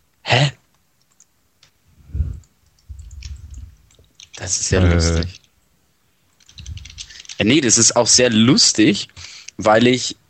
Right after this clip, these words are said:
Speaker 1: also so, zum Beispiel die Fenster kann ich noch öffnen und schließen, aber sie sind praktisch alle so milchig hinterlegt, so nach dem Motto, ich bin abgestürzt. Ähm, und der Prozess lässt sich einfach nicht mehr beenden. Also er lässt mich
Speaker 2: So.
Speaker 1: den Prozess gar nicht beenden,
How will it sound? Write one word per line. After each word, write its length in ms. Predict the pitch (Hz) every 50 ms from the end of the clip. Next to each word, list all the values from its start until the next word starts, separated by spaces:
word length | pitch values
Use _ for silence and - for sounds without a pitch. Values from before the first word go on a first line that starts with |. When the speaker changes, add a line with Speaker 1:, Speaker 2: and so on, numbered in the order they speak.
| _ _
Speaker 1:
also 220 | 117 117 117 120
so, 180 | 120 110 123 -
zum 140 | - 123 131
Beispiel 160 | 131 - 127
die 80 | 131
Fenster 400 | - - 135 127 - - - 185
kann 140 | - - 139
ich 100 | 139 135
noch 100 | 135 120 -
öffnen 220 | - 135 151 139
und 100 | 123 117
schließen, 240 | - 135 165 - -
aber 140 | - 123 120
sie 100 | 117 117
sind 160 | 127 143 135
praktisch 260 | - 139 127 - 110
alle 200 | - - 131 139
so 200 | 123 123 120 123
milchig 460 | 127 127 123 135 143 143 - 123 117
hinterlegt, 460 | - 123 113 123 120 120 117 107 -
so 80 | - 101
nach 140 | 98 104 104
dem 120 | - 104
Motto, 240 | 104 104 104 - 104
ich 140 | 104 107 -
bin 120 | - 95
abgestürzt. 560 | 95 95 - - - - - 92 101 - - _ _ - - _ _ _ _ _ _ _ _ _ _ - 104
Ähm, 460 | 101 98 101 101 101 101 101 104 104 - _ _ - _ _ _ _ _ - -
und 160 | - 156 -
der 80 | 110
Prozess 600 | - - - 107 - - - - 190 233 - -
lässt 260 | 107 101 101 - - -
sich 120 | 107 69
einfach 220 | 85 110 - 117
nicht 200 | 110 113 110 -
mehr 100 | 123 123
beenden. 400 | 110 117 120 - 127 110 95 95 - _ _ _ _ _ _ _ _ _ _ _ _ _ _ - _ - - - -
Also 200 | - - 101 113
er 100 | 110 110
lässt 220 | 107 113 139 - -
mich 100 | 127 110
Speaker 2:
So. 40 |
Speaker 1:
den 100 | - 107
Prozess 420 | 101 - 117 - - - 170 - -
gar 100 | 98 90
nicht 180 | 87 82 -
beenden, 200 | - 92 87 92